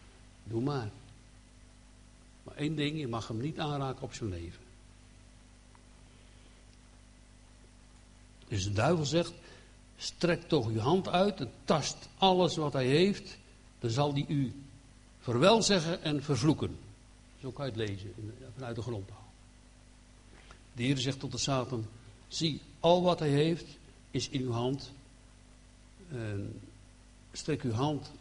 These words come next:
aan hem niet uit." En de Satan gaat weg voor het aangezicht van God. Weet je wat apart is? Als je nu dadelijk die, die rampen, hè, die, die, die,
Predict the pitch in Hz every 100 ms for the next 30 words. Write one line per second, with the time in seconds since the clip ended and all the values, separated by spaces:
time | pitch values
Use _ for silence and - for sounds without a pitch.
0 | - - - - - - 123 110 156 160
1 | 131 131 - 135 156 214 - - - -
2 | - - - - - - - - - -
3 | - - - 113 - 151 - 98 131 -
4 | 139 - 117 113 135 120 120 113 123 104
5 | 101 - - - - - 131 110 135 131
6 | 127 - 175 165 135 151 - 123 135 120
7 | 113 123 120 113 - 113 104 107 117 113
8 | 107 110 156 151 120 110 170 220 123 98
9 | - 110 -